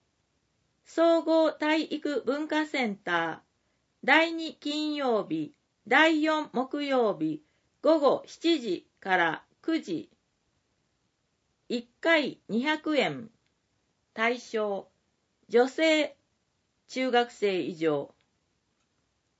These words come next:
募集、多数。責任者、船橋めぐみ。会場で受付。表、括弧三、卓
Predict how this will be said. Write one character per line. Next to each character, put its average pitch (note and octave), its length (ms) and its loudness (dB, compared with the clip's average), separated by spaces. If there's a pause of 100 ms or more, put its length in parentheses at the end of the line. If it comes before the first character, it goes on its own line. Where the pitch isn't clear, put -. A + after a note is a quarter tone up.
募 A3 160 4
集、 C4+ 500 -4 (340)
多 A3+ 200 0
数。 D4 480 -2 (1300)
責 D4 380 -4
任 D#4 240 -4
者、 D#3+ 340 -4 (600)
船 D4 280 0
橋 A#3 440 -4
め G3 140 -2
ぐ A3 180 2
み。 G3+ 260 -6 (760)
会 D#4 320 2
場 D4+ 320 2
で C4+ 280 -2
受 F#3+ 260 -2
付。 - 540 -4 (1700)
表、 C#4+ 380 2 (320)
括 C#4+ 200 -6 (100)
弧 G3 120 -6
三、 E3+ 480 -6 (960)
卓 B3 240 -2